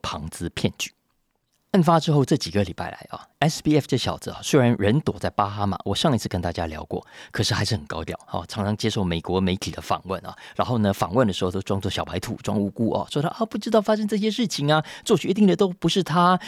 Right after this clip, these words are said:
他自己会专注于加密货币科技的创新跟研究，公司搞成这样啊，他也很抱歉啊，很对不起投资人，所以呢，希望大家给他机会。他说，如果接下来给他机会重新赚到钱呢，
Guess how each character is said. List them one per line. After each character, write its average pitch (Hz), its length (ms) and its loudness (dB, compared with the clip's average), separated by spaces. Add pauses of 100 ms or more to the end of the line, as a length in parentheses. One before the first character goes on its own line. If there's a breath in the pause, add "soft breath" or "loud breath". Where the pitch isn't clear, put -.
他 - 160 2
自 202 140 -2
己 147 100 0
会 160 200 2
专 202 240 4
注 190 180 4
于 147 60 4
加 185 180 2
密 190 140 8
货 175 180 4
币 160 140 2
科 180 200 4
技 165 140 0
的 135 80 -4
创 151 200 2
新 151 140 0
跟 143 140 4
研 113 160 4
究， 143 180 4 (280 loud breath)
公 247 200 4
司 247 140 2
搞 - 180 0
成 139 140 0
这 160 140 4
样 135 120 4
啊， 156 220 -2
他 151 160 -2
也 147 100 0
很 123 160 -2
抱 127 200 2
歉 104 240 -2
啊， 87 120 -10 (140 loud breath)
很 95 220 0
对 151 120 4
不 123 80 2
起 104 120 -4
投 87 160 -4
资 98 160 -2
人， 82 140 -4
所 101 160 0
以 92 40 2
呢， 87 140 0 (240 loud breath)
希 - 160 0
望 98 100 4
大 98 100 0
家 92 120 -2
给 - 100 -10
他 85 140 -6
机 101 160 -2
会。 110 180 0 (240 loud breath)
他 - 140 -6
说， 113 100 0
如 113 160 2
果 185 240 0
接 - 100 0
下 117 220 0
来 92 120 0 (180 loud breath)
给 98 100 -2
他 101 140 -2
机 113 160 -2
会 110 100 2
重 104 180 0
新 135 160 0
赚 180 180 2
到 104 120 2
钱 85 240 -8
呢， 85 160 -6